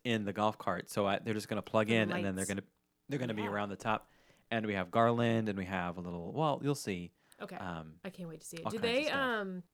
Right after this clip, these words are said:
Speaker 2: when do they do, like, parade, like, golf cart parades?
Speaker 1: Um, usually it's, like, day of holidays, right? So, like, probably
Speaker 2: Okay.
Speaker 1: Christmas Day, if I had to take a guess. They're for sure do one on fourth of July and, um,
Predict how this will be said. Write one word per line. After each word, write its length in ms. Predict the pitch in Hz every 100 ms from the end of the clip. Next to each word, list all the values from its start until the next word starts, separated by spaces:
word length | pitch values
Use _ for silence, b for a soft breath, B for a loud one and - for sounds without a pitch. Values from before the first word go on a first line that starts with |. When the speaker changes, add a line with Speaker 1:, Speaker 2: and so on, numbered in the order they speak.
| _ _ _ - - - - - - - -
Speaker 2:
when 180 | 196 254
do 100 | 339
they 140 | 349 269
do, 200 | 247 240
like, 200 | 196 180 _ _
parade, 360 | - 196 180 185
like, 200 | 180 160
golf 200 | 180 214
cart 180 | - 147
parades? 480 | 156 110 98 - - b b -
Speaker 1:
Um, 260 | 147 147 143
usually 300 | 170 196 180
it's, 140 | 151
like, 200 | 139 -
day 180 | 123 113
of 200 | 104 98
holidays, 500 | 101 95 90 90 -
right? 160 | 110 -
So, 100 | 110
like, 220 | 101 -
probably 320 | - 127 120
Speaker 2:
Okay. 20 | 113
Speaker 1:
Christmas 300 | 113 - 95
Day, 380 | - 95 101 104
if 140 | 92 107
I 40 |
had 80 | 104
to 40 |
take 120 | 110 98
a 60 |
guess. 240 | 107 104 -
They're 140 | 107
for 120 | -
sure 200 | - 127
do 140 | 120 127
one 140 | 117
on 80 | 104
fourth 260 | 127 120
of 60 | 123
July 320 | 123 123 120
and, 420 | 117 113 113 104 -
um, 300 | 104 98